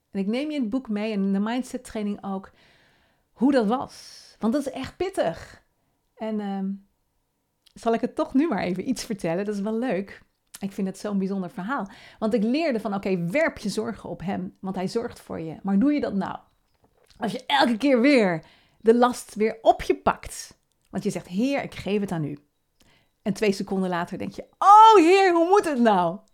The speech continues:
Herken je dat? <laughs> Nou, de, dat heb ik heel veel gedaan. Vooral ook met dat huis. En, want na anderhalf jaar, het verf was aan het afbladderen op onze koopwoning. Er wo-, woonde niemand in.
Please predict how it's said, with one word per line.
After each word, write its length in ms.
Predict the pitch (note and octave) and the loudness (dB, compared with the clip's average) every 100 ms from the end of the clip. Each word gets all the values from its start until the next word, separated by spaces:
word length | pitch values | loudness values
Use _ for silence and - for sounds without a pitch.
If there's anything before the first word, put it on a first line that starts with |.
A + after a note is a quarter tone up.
| _ | _
Herken 300 | C4 B3+ G4+ | -4 -2 -2
je 80 | C#4 | 0
dat? 280 | C5 D5+ _ _ | -2 -4 _ _
<laughs> 240 | B3 G#4 - - B4 F#4 C#4+ | 0 0 0 -10 -10 -10 -6
Nou, 200 | A3+ G3 | -2 0
de, 280 | G3+ - - - - | -2 -4 -12 -20 -20
dat 320 | - - F#3+ | -14 -10 -6
heb 120 | F#3+ | -2
ik 80 | F#3+ | 0
heel 280 | G#3 F#4 C#4 | 4 4 4
veel 160 | G3+ G3 | 2 0
gedaan. 500 | F#3+ D#3+ D3+ F3+ F#3+ | -4 -8 -10 -12 -12
Vooral 240 | G3 A#3+ | -4 -4
ook 100 | A#3 | -4
met 120 | E3+ | -8
dat 140 | E3+ D#3+ | -12 -14
huis. 600 | G#3+ - G3 - - - _ _ _ _ _ G3 | -14 -14 -16 -20 -20 -20 _ _ _ _ _ -6
En, 140 | F#3 | -6
want 200 | E3 F3+ | -6 -4
na 120 | F3+ | -4
anderhalf 460 | - G#3+ F#3+ F#3+ F3 | -2 -2 -2 -2 -2
jaar, 340 | F#3+ A#3+ G#3+ | -2 -2 -4
het 120 | G3 | -6
verf 320 | - - B3 G#3+ | -10 -6 -4 -2
was 100 | G3 | -2
aan 160 | G#3+ | -4
het 140 | F#3+ - | -6 -6
afbladderen 760 | A#3+ G3 G#3 A3 A3 G#3+ G#3+ | -4 -2 -2 -4 -4 -6 -8
op 140 | - | -8
onze 260 | F3 E3 - | -12 -14 -10
koopwoning. 760 | - A#3+ A#3+ G#3+ A3 A3+ A#3+ | -4 -4 -4 -6 -4 -4 -6
Er 80 | F#3 | -6
wo-, 140 | E3+ - | -8 -8
woonde 280 | G3+ G3+ F#3 | -6 -4 -2
niemand 640 | F#3+ A3+ D4+ D4+ G#3+ - | 0 0 0 -2 -4 -6
in. 440 | F#3 D#3 F#3+ D4 | -6 -6 -6 -8